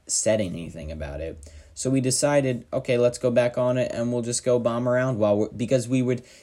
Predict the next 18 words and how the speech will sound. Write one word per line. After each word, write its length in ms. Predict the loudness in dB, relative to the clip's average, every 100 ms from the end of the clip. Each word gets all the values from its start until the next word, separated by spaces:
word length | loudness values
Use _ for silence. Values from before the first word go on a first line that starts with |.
| -6
we 100 | -4
would 180 | -2 0
go 140 | 0
do 160 | 2 2
our 100 | 4
sessions. 720 | 2 2 0 -4 -6 -8 -6
This 240 | -2 0
is 160 | -2 0
with 180 | -2 0
the 80 |
new 200 | 0 0
ownership, 420 | 0 -2 -6 -6 -4
so 140 | -2
they 120 | -4
finally 340 | -4 -4 -2 0
broke 280 | 2 0
it 80 | 0
into 340 | -2 0 0